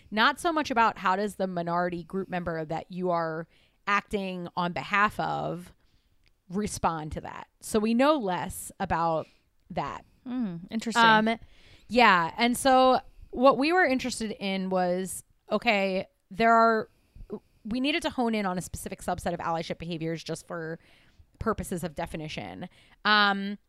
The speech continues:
Speaker 1: and we became interested in this idea of courage, um, oppositional courage, because courage is a fairly new construct in the literature. And oppositional courage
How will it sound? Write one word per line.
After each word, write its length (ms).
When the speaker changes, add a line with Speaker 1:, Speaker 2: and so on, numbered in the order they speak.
Speaker 1:
and 160
we 80
became 320
interested 360
in 60
this 160
idea 240
of 120
courage, 720
um, 320
oppositional 560
courage, 420
because 240
courage 340
is 60
a 60
fairly 340
new 180
construct 480
in 60
the 100
literature. 640
And 260
oppositional 580
courage 600